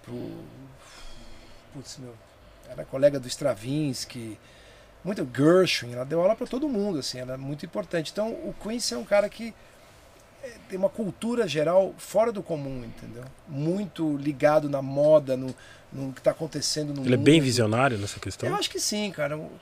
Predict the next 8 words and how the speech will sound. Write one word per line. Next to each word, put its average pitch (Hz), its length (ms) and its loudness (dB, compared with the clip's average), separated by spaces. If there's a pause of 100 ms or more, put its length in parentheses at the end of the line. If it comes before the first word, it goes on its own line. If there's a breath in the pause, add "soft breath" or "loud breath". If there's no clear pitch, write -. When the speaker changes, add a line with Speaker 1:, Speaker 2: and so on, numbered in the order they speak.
Speaker 1:
Cultura, 220 460 -4
inteligente, 190 680 -4
Speaker 2:
Sim. - 160 -4
Speaker 1:
culto, 226 460 -4 (160)
tem, 175 420 -6
tem, 156 420 -4
tem, 143 360 -8 (600 loud breath)
é, 131 280 -8